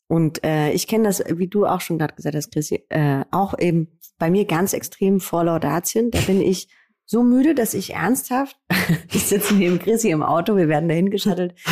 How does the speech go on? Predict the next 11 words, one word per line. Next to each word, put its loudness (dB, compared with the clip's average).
und 2
ich -4
könnte -2
auf -2
der -4
Stelle -10
einschlafen. -2
Sofort. 2
Ich -8
bin 2
einfach -4